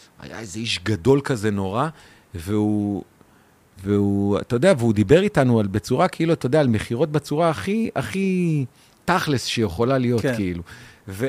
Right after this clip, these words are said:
Speaker 1: ואחד הדברים זה שאתה באמת צריך לזהות את הצורך של זה שעומד מולך, ולא את הרצון שלו.
Speaker 2: נכון.
Speaker 1: הוא יכול לרצות מה שהוא רוצה, אבל הוא לא צריך את זה. אם אתה איש
Speaker 2: נכון.
Speaker 1: מכירות טוב,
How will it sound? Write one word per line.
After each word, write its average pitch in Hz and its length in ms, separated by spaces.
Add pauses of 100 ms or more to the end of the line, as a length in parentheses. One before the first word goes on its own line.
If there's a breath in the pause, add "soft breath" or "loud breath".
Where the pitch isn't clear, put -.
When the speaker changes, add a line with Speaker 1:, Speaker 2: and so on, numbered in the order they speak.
(120)
Speaker 1:
ואחד 123 360
הדברים 208 380
זה 208 80
שאתה 151 180
באמת 131 280
צריך 190 220
לזהות 151 520
את - 140
הצורך 175 540
של 107 160
זה 151 180
שעומד 143 400
מולך, 127 280 (120)
ולא 120 160
את - 120
הרצון 139 460
שלו. 92 280
Speaker 2:
נכון. 123 280 (340 soft breath)
Speaker 1:
הוא 120 80
יכול 202 180
לרצות 220 360
מה 214 100
שהוא 202 180
רוצה, 190 180
אבל 147 120
הוא 135 60
לא 160 60
צריך 214 360
את 139 80
זה. 113 80
אם 139 80
אתה 196 100
איש 175 100
Speaker 2:
נכון. 180 100
Speaker 1:
מכירות 147 320
טוב, 170 240